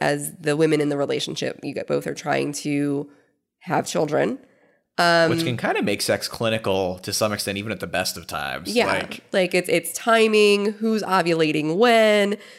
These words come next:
Speaker 1: So if you guys are, are really, really pursuing the whole, like, getting pregnant thing,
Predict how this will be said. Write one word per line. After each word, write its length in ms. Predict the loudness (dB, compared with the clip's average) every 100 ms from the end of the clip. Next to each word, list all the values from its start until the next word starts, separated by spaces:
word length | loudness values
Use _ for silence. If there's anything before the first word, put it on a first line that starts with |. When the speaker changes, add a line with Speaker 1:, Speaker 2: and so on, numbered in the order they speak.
| _
Speaker 1:
So 600 | -6 2 6 8 8 4 0 -14 -2
if 160 | 0 2
you 120 | 2
guys 260 | 4 4
are, 140 | 2 4
are 220 | 4 4
really, 440 | 2 2 4 4
really 260 | 6 6 6
pursuing 480 | 4 0 4 4 4
the 100 | 4
whole, 220 | 6 6
like, 380 | 6 4 0 -10 _ _ _ -4
getting 300 | 2 4 4
pregnant 460 | 2 0 2 0 0
thing, 360 | -2 -2 -6